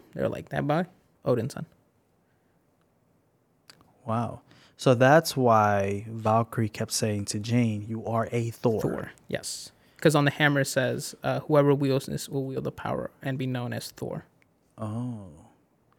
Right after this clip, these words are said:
Speaker 2: Okay, so that, that part right there, what you
Speaker 1: Mm-hmm.
Speaker 2: just said,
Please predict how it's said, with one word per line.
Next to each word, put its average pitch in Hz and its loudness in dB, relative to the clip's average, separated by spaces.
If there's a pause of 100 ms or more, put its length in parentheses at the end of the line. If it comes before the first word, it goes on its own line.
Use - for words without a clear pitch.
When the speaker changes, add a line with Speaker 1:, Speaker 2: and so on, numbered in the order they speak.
(140)
Speaker 2:
Okay, 151 4
so 139 4
that, 139 2
that 135 2
part 196 2
right 139 2
there, 139 2
what 120 -2
you 139 4
Speaker 1:
Mm-hmm. 139 4
Speaker 2:
just 135 4
said, 120 2